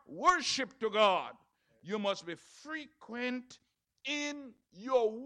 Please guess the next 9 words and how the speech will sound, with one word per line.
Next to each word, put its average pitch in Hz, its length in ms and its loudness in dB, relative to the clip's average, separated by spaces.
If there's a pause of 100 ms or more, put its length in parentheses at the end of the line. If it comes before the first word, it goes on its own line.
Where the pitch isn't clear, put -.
(100)
witness 277 840 -4 (100)
of 160 180 -8
God. 139 380 -4 (1700)
Then, 185 440 -6 (1120)
the 113 60 -16
last 185 520 -8
property 139 560 -12 (680)
is 131 220 -18
that 123 180 -12